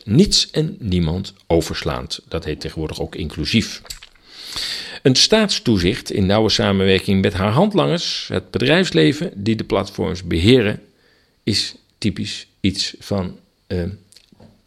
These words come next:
oude tijden. In het fascisme zag je dat heel erg sterk, dat bedrijfsleven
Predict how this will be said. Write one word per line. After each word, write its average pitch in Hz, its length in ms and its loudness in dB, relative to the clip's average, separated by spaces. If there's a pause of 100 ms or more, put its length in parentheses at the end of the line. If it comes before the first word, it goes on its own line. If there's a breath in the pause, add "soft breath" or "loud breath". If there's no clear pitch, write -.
(160)
oude 95 260 2
tijden. 135 460 0
In 90 120 -6
het 85 100 -6
fascisme 95 440 -4
zag 90 180 -4
je 90 80 -6
dat 82 160 -6
heel 90 340 0
erg 87 360 -6 (140)
sterk, 90 460 -2
dat 82 180 -6
bedrijfsleven 90 920 0